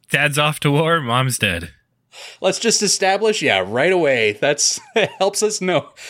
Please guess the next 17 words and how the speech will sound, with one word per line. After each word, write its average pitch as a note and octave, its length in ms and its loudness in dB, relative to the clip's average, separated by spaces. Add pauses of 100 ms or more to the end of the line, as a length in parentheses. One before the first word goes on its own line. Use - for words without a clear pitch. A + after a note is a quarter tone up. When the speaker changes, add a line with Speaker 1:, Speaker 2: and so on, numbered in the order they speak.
(140)
Speaker 2:
everything G#3+ 440 2
we A3 120 0
need A3+ 180 0
to B3 80 2
know D#3 220 2
about G2+ 260 0
these G#2 180 -6
characters. C3+ 520 0
Speaker 1:
Mm-hmm. C#3+ 80 -8
Speaker 2:
Very, A#2+ 340 0
very A#2 440 -2
subtly F#2+ 600 0
inserted. D#2 560 -6
Thank C#3 300 0
you - 60 -12
very F#2 260 0
much. - 420 -10